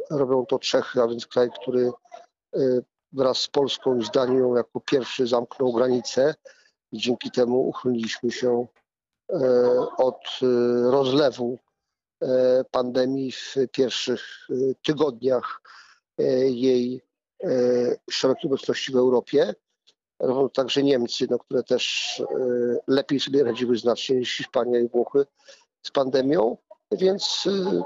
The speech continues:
to, co robi polski rząd, e, w zasadzie można powiedzieć, że jest, e, również udziałem,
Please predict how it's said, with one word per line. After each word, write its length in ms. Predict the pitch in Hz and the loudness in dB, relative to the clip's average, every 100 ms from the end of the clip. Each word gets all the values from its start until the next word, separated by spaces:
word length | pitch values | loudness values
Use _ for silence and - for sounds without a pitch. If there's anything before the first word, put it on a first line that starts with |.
| - | -2
to, 120 | 170 | -2
co 220 | - 160 | 0 2
robi 320 | 156 151 147 151 | 2 0 -6 -4
polski 460 | 139 127 - 135 | -2 -2 -4 -4
rząd, 300 | 123 117 123 - - - 135 135 139 131 - _ _ _ _ | 2 2 0 -8 -16 -6 -4 -2 -4 -6 -12 _ _ _ _
e, 40 | - | -10
w 80 | 117 | -2
zasadzie 420 | 131 - 120 131 | 0 2 0 2
można 280 | 127 117 123 | 2 2 2
powiedzieć, 360 | 120 113 139 | 2 0 -2
że 260 | 120 127 131 | -2 0 2
jest, 420 | 123 123 - - - 131 | 2 2 -2 -12 -6 0
e, 340 | 131 135 131 | 2 2 2
również 440 | 127 120 127 123 - | 2 2 2 0 -4
udziałem, 540 | 120 135 113 123 135 | 0 2 4 2 0